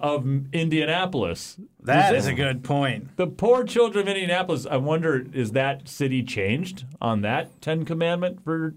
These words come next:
Speaker 1: teenagers?
Speaker 2: I wonder if there's a special one for
Speaker 1: Des Moines?
Speaker 2: Indianapolis,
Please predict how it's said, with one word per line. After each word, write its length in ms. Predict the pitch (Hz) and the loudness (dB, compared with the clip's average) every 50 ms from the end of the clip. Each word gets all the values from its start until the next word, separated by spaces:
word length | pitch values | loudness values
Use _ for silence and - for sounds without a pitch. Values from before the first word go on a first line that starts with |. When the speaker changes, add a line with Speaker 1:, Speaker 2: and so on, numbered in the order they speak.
| - _ - | -12 _ -4
Speaker 1:
teenagers? 640 | 165 180 180 180 180 180 180 233 233 185 - - - | -2 -2 0 0 0 -2 -2 -6 -8 -8 -10 -10 -4
Speaker 2:
I 120 | - 139 | -2 0
wonder 160 | 143 165 170 | 0 0 0
if 60 | 151 143 | 0 0
there's 160 | 139 120 127 | -2 -2 -2
a 40 | 120 | -2
special 460 | - - - 143 143 - 156 135 117 | -4 0 0 0 0 2 0 0 2
one 220 | 110 104 101 98 | 0 0 -2 -4
for 260 | - - - 147 160 | -6 -4 -2 0 0
Speaker 1:
Des 280 | 143 135 123 117 143 139 139 | 2 2 4 4 4 6 6
Moines? 680 | 135 135 139 143 151 165 175 185 - - - - - | 6 6 6 6 4 4 2 0 -2 -2 -4 -4 -4
Speaker 2:
Indianapolis, 20 | - | -6